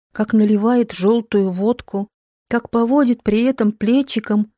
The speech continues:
и потом отходит со словами: "Получайте, теперь вы довольны?" Она жила перед его глазами, в его сердце, и в конце концов ему так захотелось на ней жениться, что он не мог удержаться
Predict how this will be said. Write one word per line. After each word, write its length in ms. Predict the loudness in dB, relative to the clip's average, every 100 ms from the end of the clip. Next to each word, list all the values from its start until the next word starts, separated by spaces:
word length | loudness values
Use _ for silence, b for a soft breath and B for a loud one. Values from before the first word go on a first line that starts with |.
| _ _
и 60 | -4
потом 560 | -2 -2 0 0 -2 -6
отходит 560 | -4 -4 0 0 0 -4
со 140 | -8
словами: 640 | -4 -2 -2 -2 -4 -6 -10 _ _ -2
"Получайте, 840 | 2 2 0 -2 -2 -4 -10 -14 _ _ _
теперь 400 | -4 0 2 2
вы 140 | 2 0
довольны?" 680 | 0 2 4 4 4 0 -6 _ _ _ _ -4
Она 320 | 2 4 4
жила 320 | 2 0 0
перед 300 | 0 -2 -2
его 260 | -4 -2 -2
глазами, 760 | 0 0 0 -2 -4 -6 -10 -16 _ -14
в 80 |
его 320 | -2 0 2 0
сердце, 640 | -2 -2 -2 -8 -14 -14 -16 _ _ _
и 80 | -8
в 80 | -2
конце 400 | 0 0 0 -2
концов 640 | 0 -2 0 0 0 -4 _ _ -4
ему 260 | 2 2
так 340 | 2 0 -2 -2
захотелось 760 | -4 -2 -4 0 0 0 -2
на 140 | 0 2
ней 240 | 4 2
жениться, 720 | 0 2 2 2 -4 -10 -10 _ _ _
что 260 | -10 -2 2
он 180 | 4 6
не 140 | 6
мог 340 | 4 2 -4
удержаться 840 | -6 -2 -2 0 0 -2 -8 -10